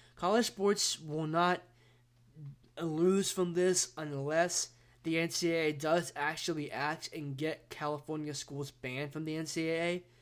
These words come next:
which I personally don't think will happen. I just, I can't see it. I know they're threatening to it, but I just can't see that being allowed to happen. And I think it'll get tied up in courts. I, I just, I don't,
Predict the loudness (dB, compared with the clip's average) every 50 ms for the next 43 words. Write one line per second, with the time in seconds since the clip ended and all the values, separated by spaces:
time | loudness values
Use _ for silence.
0 | _ _ -20 -20 -16 -10 -8 -8 -6 -6 -4 -4 -4 -4 -6 -8 -12 -16 _ _
1 | _ _ _ _ -6 -2 -2 -2 0 -2 -2 -2 -2 -2 -2 0 0 0 0 -2
2 | -6 -10 -10 -10 -10 -10 -12 -10 -10 -10 -10 -10 -10 -14 -18 -20 _ _ _ _
3 | _ _ _ _ _ _ _ _ _ _ -8 -6 -6 -6 -6 -6 -6 -8 -6 -6
4 | -6 -4 -2 0 0 -2 -2 -6 -8 -8 -6 -6 -6 -6 -8 -8 -8 -6 -4 -2
5 | -2 -2 0 0 -2 -4 -4 -2 -2 -2 -2 0 -2 -6 -4 -2 0 0 0 0
6 | -2 -2 -2 -2 -2 -4 -6 -8 -8 -6 -4 -4 -4 -4 -4 -4 -2 -2 0 0
7 | -2 -4 -6 -8 -6 -4 -4 -2 -2 -2 -4 -4 -4 -2 -2 -2 -2 -2 -4 -4
8 | -6 -10 -12 -10 -8 -8 -8 -8 -10 -14 -18 -20 -20 _ _ _ _ _ -20 -20
9 | -20 -20 -20 -20 _ -8 -8 -6 -4 -4 -4 -2 0 0 0 0 -2 -4 -6 -4
10 | -2 -2 -2 -2 -2 -6 -6 -8 -10 -8 -8 -6 -6 -8 -8 -10 -14 -14 -14 _
11 | _ _ _ _ _ _ _ _ _ _ _ _ -8 -8 -8 -6 -6 -6 -6 -6
12 | -8 -8 -8 -8 -8 -8 -8 -8 -8 -8 -6 -6 -6 -6 -6 -8